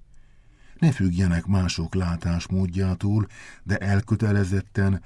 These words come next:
saját szemükkel ismerjenek meg személyeket és helyeket, az egyházmegye lelki és kulturális hagyományait. Az egyházmegye nem a ti veteményes kertetek,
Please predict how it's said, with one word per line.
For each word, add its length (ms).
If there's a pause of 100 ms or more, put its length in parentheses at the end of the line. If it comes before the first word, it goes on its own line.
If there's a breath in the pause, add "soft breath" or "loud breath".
(200 loud breath)
saját 460
szemükkel 640
ismerjenek 680
meg 220
személyeket 720
és 180
helyeket, 640 (420 loud breath)
az 200
egyházmegye 640
lelki 500 (280 loud breath)
és 220
kulturális 800
hagyományait. 960 (720 soft breath)
Az 180
egyházmegye 800
nem 200
a 60
ti 140
veteményes 760
kertetek, 720